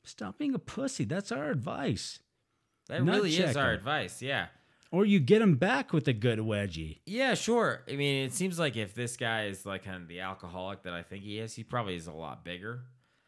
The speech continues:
Speaker 1: Oh, yeah,
Speaker 2: And
Speaker 1: he's
Speaker 2: wedgie
Speaker 1: probably a
Speaker 2: guy.
Speaker 1: fat dude.
Speaker 2: And wedgie guy is probably smaller, right? Because he's getting wedgies left and right.
Speaker 1: Yeah, this, yeah, yeah, the guy that is the wedgier.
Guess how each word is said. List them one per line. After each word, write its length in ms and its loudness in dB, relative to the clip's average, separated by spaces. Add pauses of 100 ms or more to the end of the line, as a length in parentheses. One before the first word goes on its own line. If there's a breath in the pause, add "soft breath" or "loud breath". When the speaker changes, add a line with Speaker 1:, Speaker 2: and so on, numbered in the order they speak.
(120)
Speaker 1:
Oh, 180 0
yeah, 140 0
Speaker 2:
And 160 2
Speaker 1:
he's 100 0
Speaker 2:
wedgie 120 4
Speaker 1:
probably 220 6
a 20 4
Speaker 2:
guy. 140 4 (220)
Speaker 1:
fat 100 -12
dude. 380 -4 (300)
Speaker 2:
And 240 -4
wedgie 320 -2
guy 140 0
is 80 -6
probably 200 -4
smaller, 460 -6 (240)
right? 240 -4 (400)
Because 380 -6
he's 180 -10
getting 300 -8
wedgies 420 -8
left 220 -12
and 80 -16
right. 100 -8
Speaker 1:
Yeah, 180 -4
this, 300 -4
yeah, 160 0
yeah, 280 2
the 120 -4
guy 300 0
that 180 0
is 380 -2
the 260 -4 (260)
wedgier. 880 0